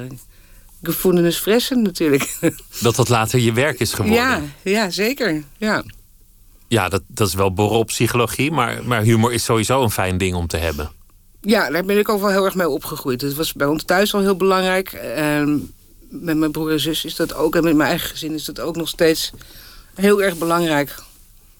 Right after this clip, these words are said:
Speaker 1: Ja, er zijn mensen die zeggen dat ze humor belangrijk vinden. Zijn het vaak verschrikkelijke mensen. Maar het moet wel gezegd worden dat het voor mij heel belangrijk is. <laughs>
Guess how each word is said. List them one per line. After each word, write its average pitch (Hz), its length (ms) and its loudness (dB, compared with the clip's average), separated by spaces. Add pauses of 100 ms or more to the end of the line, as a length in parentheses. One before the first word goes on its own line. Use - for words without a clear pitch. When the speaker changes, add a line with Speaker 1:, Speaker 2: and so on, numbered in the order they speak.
(360)
Speaker 1:
Ja, 190 120 0
er 196 80 2
zijn 208 140 2
mensen 208 220 2
die 190 80 -2
zeggen 190 200 -2
dat - 80 -6
ze 202 60 0
humor 196 180 2
belangrijk 185 400 0
vinden. 170 260 -4
Zijn 170 180 -6
het - 200 -12
vaak 123 220 -14
verschrikkelijke 170 560 -4
mensen. 160 400 0 (720)
Maar 165 420 2 (1120)
het 180 120 -12
moet 202 160 2
wel 147 180 2
gezegd 170 340 -2
worden 147 240 0
dat 139 140 -2
het 139 120 -6
voor 147 140 -8
mij 151 140 2
heel 165 120 2
belangrijk 131 480 -4
is. - 280 -12
<laughs> - 240 0